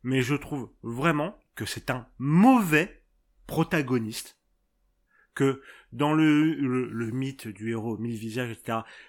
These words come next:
c'est l'un des pires exemples qu'on ait eu, quand on compare à un Luke Skywalker ou, euh, ou un Frodon, par exemple, je le trouve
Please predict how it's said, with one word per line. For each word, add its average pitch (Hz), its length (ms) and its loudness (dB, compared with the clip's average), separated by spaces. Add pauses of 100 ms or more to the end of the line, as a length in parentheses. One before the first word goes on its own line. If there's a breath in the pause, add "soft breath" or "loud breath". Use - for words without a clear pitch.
c'est - 220 -2
l'un 151 180 4
des 117 160 -2
pires 254 500 2
exemples 156 560 0 (320)
qu'on 143 220 0
ait 139 100 4
eu, 131 300 -2 (340)
quand 135 200 -4
on 143 100 0
compare 139 540 0
à 117 40 -2
un 117 260 -4
Luke 135 320 0
Skywalker 147 1040 2
ou, 120 200 -2
euh, 113 140 -4 (640 soft breath)
ou 135 120 -4
un 135 100 0
Frodon, 151 580 0 (300)
par 123 140 4
exemple, 139 400 -2 (640)
je - 160 -4
le 139 60 4
trouve 139 260 -8